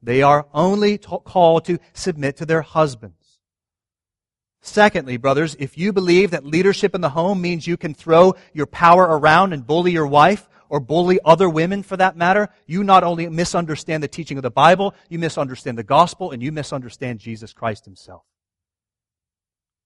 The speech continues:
Christ was and is the great husband to the church.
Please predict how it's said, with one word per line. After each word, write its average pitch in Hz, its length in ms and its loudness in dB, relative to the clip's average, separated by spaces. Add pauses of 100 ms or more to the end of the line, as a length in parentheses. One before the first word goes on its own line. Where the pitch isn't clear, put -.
(1000)
Christ 180 580 0
was 143 540 2
and 135 240 -8
is 131 340 -4
the 135 100 -10
great 131 220 -6
husband 120 460 -6 (240)
to 135 100 -12
the 127 80 -6
church. - 640 -10